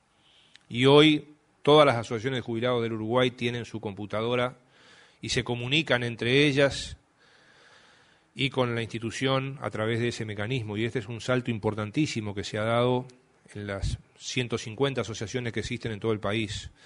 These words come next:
O el proceso que se viene haciendo con las unitres, las universidades de la tercera edad, que vienen desarrollando cursos en este sentido para adultos mayores, para personas de la tercera edad,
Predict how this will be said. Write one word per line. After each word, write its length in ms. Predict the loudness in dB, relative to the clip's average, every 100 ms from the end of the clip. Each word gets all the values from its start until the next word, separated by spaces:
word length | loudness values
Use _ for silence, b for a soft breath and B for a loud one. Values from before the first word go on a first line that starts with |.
| B B B B
O 100 | 0
el 60 | 4
proceso 320 | 4 4 4
que 80 | 4
se 100 | 4
viene 160 | 4
haciendo 320 | 4 4 2
con 100 | 4
las 160 | 2 2
unitres, 460 | -2 0 4 6 6
las 140 | 2
universidades 600 | -2 -2 0 2 4 4
de 80 | 2
la 100 | 0
tercera 360 | -2 -2 0
edad, 460 | 2 4 2 0 -8 _ b b b b b b _
que 100 | 0
vienen 200 | 2 4
desarrollando 680 | 2 2 2 4 4 2 4
cursos 640 | 6 6 4 2 2 -2 -8
en 100 | -6
este 160 | -4
sentido 600 | -4 -4 -2 0 2 2
para 200 | 0 0
adultos 340 | 2 2 2 2
mayores, 440 | 2 4 4 4
para 200 | 0 -2
personas 380 | -2 -4 -2 0
de 40 |
la 80 | 2
tercera 340 | 2 2 2 4
edad, 320 | 4 2